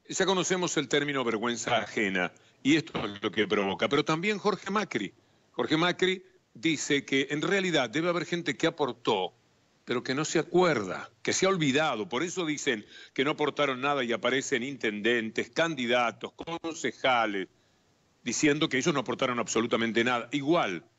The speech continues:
que la gente muy humilde a la cual usaron decenas, cientos de personas muy humildes, que el pro, para los uni-, para lo único que los tuvo en cuenta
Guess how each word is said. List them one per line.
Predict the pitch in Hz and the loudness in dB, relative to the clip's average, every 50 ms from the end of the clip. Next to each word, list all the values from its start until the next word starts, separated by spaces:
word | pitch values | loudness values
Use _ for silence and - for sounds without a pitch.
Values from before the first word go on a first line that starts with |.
| _ _ _ _ _ _ - | _ _ _ _ _ _ -4
que | - 117 | 0 0
la | 113 110 | 0 2
gente | - 143 135 120 131 123 | 2 0 0 2 2 0
muy | 117 151 185 165 | 2 2 0 0
humilde | 165 143 135 151 165 143 113 95 90 95 87 82 - - - _ _ - | 0 0 0 0 2 2 2 2 2 2 2 0 -4 -12 -20 _ _ -4
a | - 107 | 0 0
la | 110 113 | 2 2
cual | - 143 143 143 139 | 2 2 2 2 2
usaron | 120 - - - 147 123 107 104 98 98 | 0 -4 -2 0 0 2 0 -2 -4 -6
decenas, | 98 110 - - - 160 147 123 113 104 - | -6 -6 -4 0 0 2 2 2 0 -2 -4
cientos | - - 151 165 180 180 170 151 - 127 | -4 -2 0 2 2 2 0 -2 -2 -2
de | 92 113 | 0 0
personas | 101 90 113 110 - - 165 156 135 110 104 104 - - | 0 0 0 0 0 0 2 2 2 2 0 -4 -6 -6
muy | - 160 190 202 202 196 | -2 0 0 0 0 -2
humildes, | - 151 151 170 175 156 123 107 98 95 90 - - - _ _ - - _ _ | -2 -2 0 2 2 2 2 2 2 0 0 -2 -4 -12 _ _ -20 -20 _ _
que | - - 127 | -4 -2 0
el | 131 127 | 0 0
pro, | - 175 165 156 131 117 113 - - - _ _ _ _ _ _ | 2 2 2 4 2 0 -2 -6 -14 -20 _ _ _ _ _ _
para | - 127 117 | -2 0 0
los | 117 113 - - - | 0 0 -2 -4 -2
uni-, | - 208 214 196 175 165 | 0 0 0 0 0 -2
para | - - 131 123 | 0 0 2 2
lo | 123 127 | 4 2
único | 156 190 190 160 160 | 2 2 0 0 -2
que | 127 131 | -2 -2
los | 120 110 - | -6 -6 -2
tuvo | - 151 147 | 0 0 0
en | 151 143 | 0 -2
cuenta | - 143 131 104 98 92 90 107 98 - - | -2 -2 -2 -2 -2 -2 0 0 -2 -2 -6